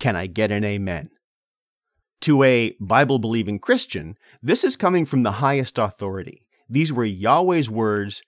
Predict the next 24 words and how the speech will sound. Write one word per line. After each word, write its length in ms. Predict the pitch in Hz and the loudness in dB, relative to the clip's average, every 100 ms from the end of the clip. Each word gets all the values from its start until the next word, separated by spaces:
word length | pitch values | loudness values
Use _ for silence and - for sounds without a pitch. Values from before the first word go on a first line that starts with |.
| _ | _
to 80 | 127 | -4
one 160 | 120 | 0
of 60 | 113 | -2
his 120 | 101 | -2
most 320 | 110 120 117 | 0 0 -2
important 520 | 113 - 120 - 110 | -8 -6 -6 -4 -8
prophets. 640 | - 101 87 - - - - _ _ _ _ | -8 -6 -6 -10 -20 -20 -20 _ _ _ _
And 360 | 151 160 156 - | 0 2 0 -2
as 120 | 151 | -4
it 80 | - | -4
turns 320 | - 262 220 | 0 2 4
out, 260 | 277 277 - - _ _ - | 4 4 2 -6 _ _ -4
we 140 | 180 | -2
have 200 | 175 220 | 4 4
a 80 | 190 | 4
name 500 | 160 180 233 117 90 | 2 4 2 0 -2
for 200 | - 147 | -2 0
exactly 560 | 143 123 107 175 190 175 | 2 0 2 2 2 -2
the 80 | 143 | -2
process 540 | - 214 220 117 101 | 2 0 2 -2 -2
described 560 | - - - 208 208 - | -6 -4 2 4 4 2
here. 320 | 120 82 - _ _ | -4 -4 -10 _ _
It's 140 | 170 - | -8 -8
called 480 | - 214 214 202 | 0 4 6 6